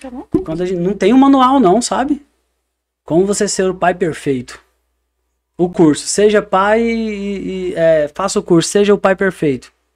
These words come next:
Speaker 2: Eu nunca vi, você tem que aprender no dia a dia. Então aproveita algumas pessoas que estão falando sobre esse tema, que tem vivência desse tema,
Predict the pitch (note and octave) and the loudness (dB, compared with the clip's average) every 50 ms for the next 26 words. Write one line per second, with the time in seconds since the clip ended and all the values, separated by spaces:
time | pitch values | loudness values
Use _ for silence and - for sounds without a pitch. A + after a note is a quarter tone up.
0 | _ _ _ _ _ _ _ _ _ _ _ _ - D3+ E3+ E3 - G#3+ F3 D3 | _ _ _ _ _ _ _ _ _ _ _ _ -8 -6 -6 -2 -2 -2 -2 -2
1 | D#3+ F3+ - - - D#3 D#3+ D#3+ - E3 D#3+ D#3 D#3 D3+ D#3+ D#3+ D#3 F3+ F#3+ F#3+ | -4 -8 -8 -8 -10 -8 -8 -8 -8 -8 -6 -4 -4 -4 -4 -6 -6 -6 -8 -8
2 | D#3 A#2+ C3 C#3+ D#3 D#3+ - _ _ _ _ _ _ _ _ _ _ _ _ _ | -8 -10 -10 -10 -10 -10 -12 _ _ _ _ _ _ _ _ _ _ _ _ _
3 | _ _ _ _ _ _ _ _ _ _ _ _ _ - C#3+ D3+ - - - G3+ | _ _ _ _ _ _ _ _ _ _ _ _ _ -6 -4 -4 -4 -2 -2 -4
4 | F#3+ D3+ D3 E3+ G3 G#3+ G#3 G3+ F#3+ F3 F3+ F3+ F3 - E3 D#3+ - D#3 D#3 D#3 | -4 -2 -2 -2 -2 -2 -4 -4 -2 -2 -2 -4 -4 -6 -10 -10 -6 -6 -6 -8
5 | - - - - - D#3+ - - - E3 D#3 D3+ D3+ D#3 - - D3+ C#3+ D3 D3+ | -8 -12 -12 -8 -8 -8 -8 -8 -8 -8 -6 -6 -8 -8 -8 -8 -8 -6 -6 -8
6 | - - - - C3+ C3 D3+ D#3 D3+ - - - C#3+ D3 D3 E3 F3+ D3+ C3 B2+ | -8 -10 -10 -10 -8 -8 -8 -8 -8 -10 -12 -10 -8 -8 -6 -6 -6 -6 -4 -4
7 | C3+ D#3+ F3 E3+ - D#3 C#3+ C#3+ C#3+ - - - C3 B2+ D3 F3 G3 F#3+ D#3 - | -2 -2 -2 -4 -4 -6 -6 -6 -6 -8 -10 -12 -10 -8 -6 -6 -6 -6 -8 -10